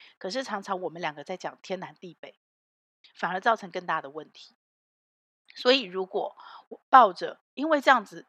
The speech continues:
我可能会害到人，我就不要做，那完蛋了，知识的传递就整个就封锁了。所以只要你把知识传递过去，去启动了任何一件事，那件事情包括犯错，它都是有价值的。那我们只是大家在学习者跟，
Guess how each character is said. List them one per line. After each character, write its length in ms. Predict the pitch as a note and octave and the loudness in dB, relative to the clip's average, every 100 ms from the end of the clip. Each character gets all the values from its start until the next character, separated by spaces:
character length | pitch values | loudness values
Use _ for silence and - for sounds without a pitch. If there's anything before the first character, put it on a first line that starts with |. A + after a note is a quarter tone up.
| _ | _
我 100 | G3 | -8
可 160 | A3+ A3+ | -6 -6
能 100 | E3 | -8
会 80 | F#3 | -6
害 220 | - G3+ | -2 0
到 180 | F#3+ E3 | 0 0
人， 160 | D3+ | -6
我 120 | F#3 G#3 | -12 -10
就 80 | |
不 100 | B3 | -2
要 240 | G3+ A3 F3+ | 6 6 4
做， 320 | - F#3 D3+ - - - | -4 -8 -8 -14 -10 -2
那 80 | B3 | 0
完 220 | F3+ F3+ | -2 -2
蛋 260 | G#3 F3+ D3 | 0 0 -2
了， 100 | - | -16
知 180 | - G#3+ | -12 -10
识 120 | A#3 | -8
的 140 | F#3 | -8
传 240 | F3 F3 E3+ | -8 -10 -10
递 100 | F#3 | -10
就 140 | G3 | -12
整 160 | G#3 F#3+ | -14 -18
个 80 | D3 | -12
就 140 | F3 | -12
封 280 | - E3 E3 | -10 -14 -14
锁 320 | - - - | -20 -20 -20
了。 100 | - - - - | -20 -20 -20 -18
所 220 | - D#4 | -6 -4
以 160 | F4+ A3+ | -4 -6
只 220 | - F#3+ | -10 -4
要 160 | B3+ C4+ | -2 -2
你 100 | A#3+ | -2
把 140 | F3+ | -4
知 160 | G3 G#3+ | -4 -12
识 120 | A#3 | -12
传 220 | - F3+ | -10 -10
递 80 | G3+ | -8
过 140 | G#3+ | -8
去， 120 | G3+ | -8
去 140 | A3+ - | -10 -10
启 480 | - - - G#3 D3+ | -8 -6 -6 -8 -4
动 240 | B3 A3 | -4 -4
了 140 | E3 | -8
任 200 | F3+ A3 | -4 -4
何 140 | F3+ D3+ | -4 -14
一 80 | D#3+ | -10
件 240 | F#3 E3 | -10 -8
事， 320 | - - D#3+ - - _ | -8 -10 -14 -20 -20 _
那 180 | E4 C#4+ | -4 -4
件 160 | C4+ A#3+ | -4 -6
事 160 | B3+ | -10
情 180 | - E3+ | -14 -8
包 180 | - F#3 | -2 -2
括 180 | - F#3 | -2 -4
犯 240 | G3 F3 | -4 -6
错， 300 | - F#3+ - - _ | -8 -8 -8 -16 _
它 160 | - G#3 | -8 -8
都 120 | G3+ | -8
是 120 | G#3 | -12
有 120 | D#3+ | -12
价 240 | - D#3+ C#3+ | -6 -6 -6
值 200 | - - - | -14 -18 -20
的。 160 | - _ - - - | -20 _ -20 -14 -8
那 100 | - | -6
我 100 | G#3+ | -4
们 100 | F#3 G3 | -6 -8
只 100 | E3 | -10
是 260 | - A#3+ | -10 -8
大 240 | F#3+ - A3+ | -4 2 2
家 220 | G#3+ G3+ | 2 -2
在 240 | G#3+ G#3 | 0 0
学 300 | D#3+ - G3 | -2 -8 -8
习 200 | A3+ F#3 | -8 -12
者 280 | F#3 - C#3+ - | -14 -14 -12 -6
跟， 220 | F3+ | -8